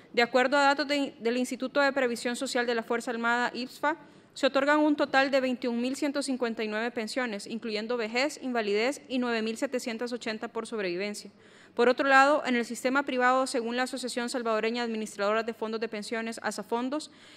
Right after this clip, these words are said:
el año, en el año dos mil trece había un total de dos millones cuatrocientos noventa y seis mil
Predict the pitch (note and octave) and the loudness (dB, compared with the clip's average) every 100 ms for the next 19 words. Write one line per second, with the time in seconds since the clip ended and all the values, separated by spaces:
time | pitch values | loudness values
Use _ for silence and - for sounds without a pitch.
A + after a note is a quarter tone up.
0 | - - B3+ C4 C#4+ - B3 A#3+ B3+ D4 | -10 2 6 6 4 2 2 4 4 4
1 | D4+ B3+ B3+ C4 C4+ D#4 D4+ - A#3+ A#3+ | 2 0 -2 2 4 4 0 2 2 2
2 | A#3+ C4 C#4+ C4 C4 B3 G#3+ C#4 D4 C#4 | 0 0 0 0 2 2 4 2 2 0
3 | C4 C4+ C#4 B3+ A#3 A#3 A3+ B3+ B3+ A#3+ | 0 -2 -2 -4 -4 -6 -6 -4 -4 -2
4 | A3+ G#3+ A3+ G#3 A#3 C#4 F4 | -2 -2 -4 -4 -2 -2 -2